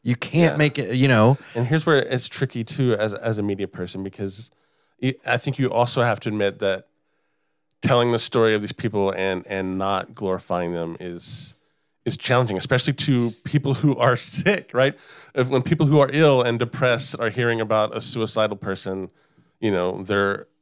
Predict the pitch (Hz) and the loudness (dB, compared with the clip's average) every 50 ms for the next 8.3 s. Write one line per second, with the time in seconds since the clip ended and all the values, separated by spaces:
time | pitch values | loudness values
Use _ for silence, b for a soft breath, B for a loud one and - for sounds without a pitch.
0 | _ _ _ - 117 107 110 117 110 - 104 101 95 95 101 95 95 98 - - | _ _ _ -6 -4 -2 -2 -2 -2 -2 -4 -4 -2 0 2 2 2 0 -2 -4
1 | 95 90 - - 87 87 87 85 85 90 95 98 - - - - - 127 147 147 | -6 -6 -4 -4 -4 -4 -4 -4 -6 -6 -10 -12 -12 -12 -10 -6 -2 2 4 4
2 | 143 139 135 131 147 139 - B B B 135 143 147 156 156 143 - 135 175 143 | 4 4 4 4 4 2 0 B B B 2 4 4 4 4 4 4 4 4 6
3 | 151 156 160 160 139 - - 143 139 139 139 127 120 107 101 92 95 104 110 - | 6 8 8 6 6 6 4 4 4 2 0 0 0 0 0 -2 -4 -8 -8 -10
4 | - - 170 127 131 170 190 165 120 113 123 123 131 127 - 135 117 - - 160 | -8 -4 2 6 8 8 8 6 2 2 4 4 4 4 2 -2 -6 -2 2 4
5 | 170 156 117 107 101 b b b b - 139 135 139 127 120 131 131 131 139 143 | 6 6 6 4 2 b b b b -6 0 2 2 2 2 4 4 6 8 8
6 | 143 143 139 135 127 127 127 131 135 135 131 131 131 131 123 110 127 117 - 165 | 6 6 4 2 4 4 6 6 6 6 6 4 4 2 2 0 0 0 2 0
7 | 170 160 - 170 143 131 120 120 120 117 110 b b b b b 117 120 120 120 | 0 2 2 2 4 4 4 4 4 2 0 b b b b b 6 8 8 8
8 | 120 120 120 117 113 120 | 8 8 6 6 4 2